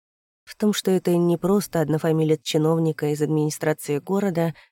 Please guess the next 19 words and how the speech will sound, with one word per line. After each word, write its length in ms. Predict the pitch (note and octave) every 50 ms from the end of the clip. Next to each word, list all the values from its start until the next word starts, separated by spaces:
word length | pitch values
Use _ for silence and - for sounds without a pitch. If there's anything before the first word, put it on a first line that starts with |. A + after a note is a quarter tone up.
| _
Райлих 440 | - F3+ F3+ E3+ D#3+ D#3 D#3 D#3 -
не 80 | - E3
сомневался. 920 | - - D#3 E3+ F3 F#3 F#3+ E3+ D3 C3+ C#3 - - - - D#3 E3 E3+ _ _ _ _ _ _ _ _ _ _ _ _ _ _ _ _ -
Из 220 | E3+ E3 D3+ D3+
дома 340 | D3 D#3+ F#3 G#3 A3+ A#3 A3+
вышел 380 | G#3+ A3 G#3+ - - A3+ A3
лорд 400 | G#3 F#3 D#3+ D3+ D3 D#3 - -
Маллиган. 680 | F#3+ F#3+ F3+ E3 D3+ C#3+ D3 D3+ D3 D3 D3 C#3+ D3+ - _ _ _ _ _ _ _ _ _ _ _ _ _ _ -
«Я 200 | - D#3 D3 E3 D#3
видел, 280 | E3+ E3+ E3 F3 E3
как 220 | D#3 - D#3+ - -
пролетело 520 | - E3 E3 E3 E3 - - E3 E3 E3
зачарованное 600 | E3+ E3 - - E3 D#3+ D#3+ D#3 D#3+ D#3+ D#3+ D#3
письмо. 480 | D#3 - E3+ - - F3+ F#3 G3 F3+ D3+ - _ _ _ _ _ _ -
Это 240 | F3 E3+ - E3+
ответ 260 | E3+ - F3 F3 E3+ E3+
из 100 | E3 D#3+
администрации 800 | F3 E3+ E3+ E3+ E3 E3+ E3+ - - E3+ E3+ - - - E3+
города?» 480 | E3 E3+ G3+ A#3+ B3+ E3+ D#3+ C#3 C#3